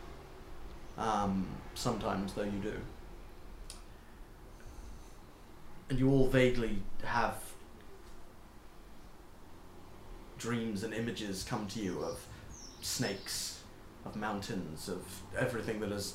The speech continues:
happened to you over the past several days. And eventually, Herb, you come to consciousness. You are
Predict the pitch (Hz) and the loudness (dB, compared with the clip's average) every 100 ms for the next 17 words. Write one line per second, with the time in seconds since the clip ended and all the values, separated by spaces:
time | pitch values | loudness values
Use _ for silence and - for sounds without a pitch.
0 | - 117 110 104 107 101 101 - - 104 | 0 2 2 0 2 2 2 -2 0 0
1 | - - - - - 101 - - - - | 0 -6 -6 -4 -2 -2 -2 -2 -6 -8
2 | - - - - - - - - - - | -10 -10 -12 -12 -12 -12 -10 -10 -10 -12
3 | - - - - - - - - - 123 | -14 -12 -12 -12 -14 -14 -16 -16 -6 0
4 | 123 147 143 - 76 - - - - - | 8 8 8 2 -2 -6 -10 -14 -14 -14
5 | - - - - - 104 78 - - - | -14 -16 -16 -14 -4 0 0 -2 -10 -12
6 | - - - - - - - - - - | -14 -14 -14 -16 -16 -14 -16 -14 -14 -14
7 | - - - - - - - - - 120 | -12 -14 -14 -14 -14 -12 -10 -10 -10 -8
8 | 120 123 98 107 - - - - - - | -2 0 0 0 -2 -2 -4 -6 -6 -8
9 | - - - - - - - - - - | -12 -16 -16 -16 -16 -16 -14 -14 -12 -12
10 | - - - - - - - - - - | -12 -12 -14 -14 -14 -14 -12 -14 -14 -14
11 | - - - - - - - - - - | -16 -16 -16 -16 -16 -16 -14 -14 -12 -14
12 | - - - - - - - - - - | -14 -16 -14 -14 -16 -16 -14 -14 -14 -14
13 | - - - - - - - 127 120 113 | -14 -14 -14 -12 -12 -12 -6 4 8 8
14 | 110 110 110 | 10 8 6